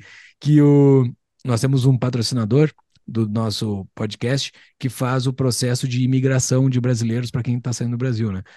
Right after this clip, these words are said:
Daí ele perguntou, "Ah, esse, este episódio tá sendo patrocinado pela ceti?" <laughs> Porque pra gente ficar mais puto e vazar logo do país.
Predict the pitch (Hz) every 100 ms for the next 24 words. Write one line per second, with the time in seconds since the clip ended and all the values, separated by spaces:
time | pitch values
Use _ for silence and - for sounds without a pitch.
0 | _ 113 113 120 131 131 120 120 127 135
1 | 123 - 139 131 139 131 - 135 131 135
2 | 123 - _ - 139 139 139 139 139 147
3 | 135 135 123 135 131 131 139 117 - 196
4 | - 147 147 - 151 147 127 139 - 135
5 | - - 160 151 139 135 151 160 - -
6 | 170 143 127 127 135 135 143 135 120 127
7 | 170